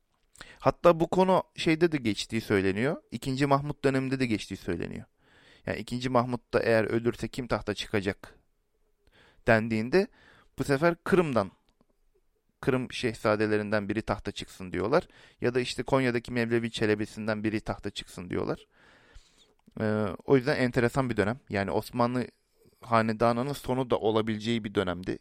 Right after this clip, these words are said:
Hürrem Sultan'ın olduğu dönem. Ee, ve gerçekten de Osmanlı tarihine damga vurmuş bir kadın. Belki de Osmanlı'nın hayatını da uzatmış olabilir bu dönemde.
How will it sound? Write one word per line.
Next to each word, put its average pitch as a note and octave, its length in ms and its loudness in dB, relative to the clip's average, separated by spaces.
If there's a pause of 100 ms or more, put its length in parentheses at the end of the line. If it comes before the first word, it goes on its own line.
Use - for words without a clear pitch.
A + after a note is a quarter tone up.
Hürrem G2+ 280 -4
Sultan'ın G2 480 -10
olduğu F#2+ 360 -4
dönem. G2 260 -2 (1080)
Ee, G2 60 -14 (2500)
ve B2 140 0
gerçekten G#2+ 540 -2
de D#3 180 -2
Osmanlı A#2 340 0
tarihine G#2 340 -2
damga C#3+ 260 2
vurmuş G#2+ 380 -2
bir D3 60 -4
kadın. C#3 420 -2
Belki B2 300 4
de D3+ 40 0
Osmanlı'nın C#3 540 2
hayatını C3+ 540 6
da A#2 160 4 (120)
uzatmış A#2 540 -2
olabilir F#2+ 640 -4 (580)
bu G2+ 140 -2
dönemde. G2 500 0